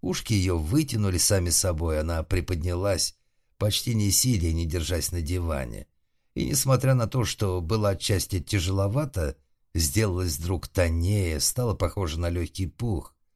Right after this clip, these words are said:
который вот так и полетит на воздух от дуновения.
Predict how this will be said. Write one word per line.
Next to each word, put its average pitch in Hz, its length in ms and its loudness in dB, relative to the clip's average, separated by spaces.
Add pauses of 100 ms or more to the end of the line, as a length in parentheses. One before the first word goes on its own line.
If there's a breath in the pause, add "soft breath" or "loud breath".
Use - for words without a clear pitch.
(300)
который 113 440 0
вот 90 420 -2
так 117 340 -2
и 87 120 0
полетит 92 500 -2
на 90 100 0
воздух 78 520 -4
от 73 160 -4
дуновения. 78 760 -6